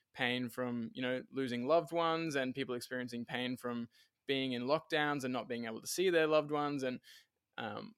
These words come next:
all of everything in between. And, and I think the division that's happening as well with the way it's been politicized, um, is very painful. And,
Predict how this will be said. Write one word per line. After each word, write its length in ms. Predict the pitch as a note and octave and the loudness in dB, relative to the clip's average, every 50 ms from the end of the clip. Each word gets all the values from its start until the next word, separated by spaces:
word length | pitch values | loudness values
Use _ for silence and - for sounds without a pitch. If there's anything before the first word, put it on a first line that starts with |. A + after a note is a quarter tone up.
| _ _ | _ _
all 280 | - - F3 F3+ F#3 F3+ | 0 4 4 6 6 6
of 180 | E3 D3 C3+ - _ _ _ _ _ - | 4 2 -2 -10 _ _ _ _ _ 0
everything 360 | F3+ G3 F3+ F#3 F3 E3 D#3+ | 0 2 4 4 4 4 4
in 100 | D3+ D3 | 4 2
between. 560 | C#3+ C#3+ - - D3+ D3+ D3+ D3+ D3 D3 C#3+ | 2 0 0 2 4 6 6 6 6 6 4
And, 180 | C3+ C3 B2 - | 2 0 -2 -2
and 140 | B2 C3 C3 | 0 2 2
I 120 | B2+ B2+ | 2 2
think 200 | B2 - C#3+ B2+ | 0 -2 -4 -4
the 80 | B2+ C3 | -4 -4
division 580 | A2 C3+ A#2+ A#2 C#3+ C#3+ C#3 D#3 D3+ D3 C#3+ | -4 -4 0 2 2 4 4 4 2 2 2
that's 180 | C#3+ C#3 C3+ - | 0 0 0 0
happening 480 | D3+ C#3+ C3+ - D3 C#3+ C3+ C#3 C3+ C3 | 2 0 2 2 0 0 0 0 0 0
as 160 | B2+ A#2+ A#2 | -2 -2 0
well 400 | B2 C3 C3+ C3+ C3+ C3+ C3+ C3 | 0 2 4 4 4 4 4 4
with 160 | C3 B2+ - - - | 2 0 -2 -4 -4
the 100 | C3 B2+ | -2 2
way 340 | B2+ B2+ B2+ B2+ B2+ B2+ | 4 4 6 6 4 4
it's 140 | B2 A#2+ - - | 2 0 -2 -4
been 200 | B2 B2 B2 A2+ | -4 -4 -2 -2
politicized, 1000 | - B2+ D3 D3 D3+ C#3 - D#3 C#3 C#3 C3+ C3+ C3+ C3+ C3+ C#3 C3 - - D3 - - | 0 0 0 2 0 0 2 4 6 8 8 10 8 8 6 4 2 -2 -6 -8 -8 -6
um, 480 | B2+ A#2+ A#2 A#2 A#2+ A#2+ A#2 A2+ A#2 - - | -6 -4 -4 -4 -4 -4 -4 -6 -8 -8 -8
is 160 | C3+ C3 A#2+ | -8 -4 -2
very 200 | B2+ C3 C3 C3 | 0 0 0 0
painful. 580 | - C#3+ C3 C3 C3 A#2+ - C3+ C3+ C3+ C3+ C3 | 0 0 0 0 0 -2 -2 0 0 2 2 0
And, 240 | B2+ B2 A#2+ A#2+ | 0 -2 -2 -6